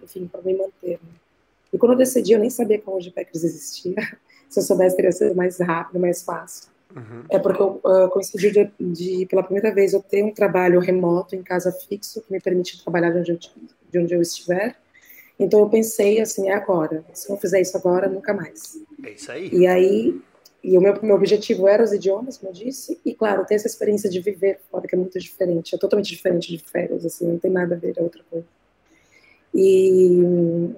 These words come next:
Speaker 1: então o que aconteceu? Eu fui o prime-, faz dois anos exatamente que eu saí, eu morava em São Paulo,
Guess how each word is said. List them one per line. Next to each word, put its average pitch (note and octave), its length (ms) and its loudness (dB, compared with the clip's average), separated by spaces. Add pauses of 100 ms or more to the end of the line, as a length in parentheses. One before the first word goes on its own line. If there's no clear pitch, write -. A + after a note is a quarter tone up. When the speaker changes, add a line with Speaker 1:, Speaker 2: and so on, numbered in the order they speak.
(500)
Speaker 1:
então G3+ 340 2
o G#3 40 0
que A3 60 0
aconteceu? A3 380 4
Eu F#3 80 6
fui A3+ 160 6
o A3+ 80 2
prime-, A3 240 2
faz G3 200 2
dois G3+ 200 6
anos G#3 240 4
exatamente F3+ 420 -4
que - 60 -10
eu F#3 40 -10
saí, E3+ 260 -4
eu - 340 -12
morava E3+ 220 0
em - 20 -6
São E3+ 240 -16
Paulo, G3 380 -6